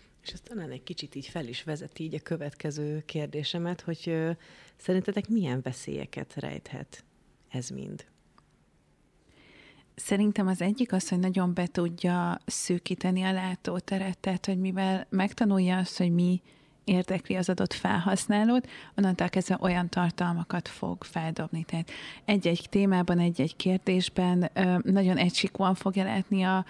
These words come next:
Speaker 2: a világot, az adott dolgot, akár társadalmi problémát, tehát, hogy ezért fontos az, hogy, ö,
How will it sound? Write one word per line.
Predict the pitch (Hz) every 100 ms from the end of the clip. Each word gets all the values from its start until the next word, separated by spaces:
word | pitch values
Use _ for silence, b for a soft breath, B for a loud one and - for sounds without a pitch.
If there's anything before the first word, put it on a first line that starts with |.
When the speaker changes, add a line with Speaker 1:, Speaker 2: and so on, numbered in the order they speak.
| B B B B B
Speaker 2:
a | 190
világot, | 196 196 208 214 208
az | 180
adott | 175 160 165
dolgot, | 180 180 180 -
akár | 175 165
társadalmi | 165 180 175 - 165 170
problémát, | - 180 175 190 196 202 214
tehát, | - 175 175
hogy | 196 185
ezért | 175 180
fontos | - 185 180 165 -
az, | 180 -
hogy, | 175 175
ö, | 180 185